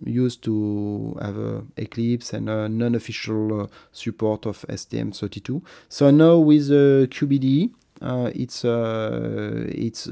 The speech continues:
well integrated with, uh, Cube M X, um, and, and, and that's great. The environment is really easy to install, work well on Mac,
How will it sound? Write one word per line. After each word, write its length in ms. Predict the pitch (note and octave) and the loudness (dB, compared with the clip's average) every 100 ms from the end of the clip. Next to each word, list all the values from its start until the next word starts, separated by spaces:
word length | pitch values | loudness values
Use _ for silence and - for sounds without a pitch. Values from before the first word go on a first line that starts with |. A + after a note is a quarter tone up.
| - | -8
well 300 | A#2 A#2+ B2 | -2 0 2
integrated 680 | B2+ B2+ A#2 A2+ - B2+ B2 | 0 -4 -4 -6 -4 -6 -4
with, 400 | A#2 A#2 A#2 A2 | -4 -4 -4 -4
uh, 120 | A2 | -6
Cube 280 | - - A2 | -6 -6 -4
M 120 | A2 | -2
X, 320 | A#2 C3+ - - | -2 -4 -8 -8
um, 760 | - A2+ A2 A2 A2+ G#2+ G#2+ - | -8 -8 -6 -8 -8 -10 -12 -12
and, 300 | A2 A2 A2+ - | -8 -6 -6 -6
and, 280 | A2 - | -8 -8
and 180 | - A2+ | -8 -6
that's 240 | A2+ - - | -8 -10 -8
great. 380 | A2 C3 F#3+ - - - _ | 2 2 2 -8 -20 -20 _
The 160 | A2 B2+ | 0 2
environment 680 | B2 B2 A#2+ B2 C3 C3+ A#2 | 4 4 4 4 2 -2 -6
is 140 | G#2+ | -4
really 220 | A2 A2+ | -2 -2
easy 260 | - A2 B2+ | -2 -2 -4
to 160 | B2+ | -4
install, 500 | A#2 A2 - B2+ C#3 | -6 -4 0 2 2
work 320 | B2+ A#2 - - | 2 -2 -2 -4
well 160 | A#2 | -4
on 480 | A2+ A2 G#2+ G#2+ G#2 | -4 -6 -6 -6 -6
Mac, 360 | G#2+ A#2+ - | -6 -6 -10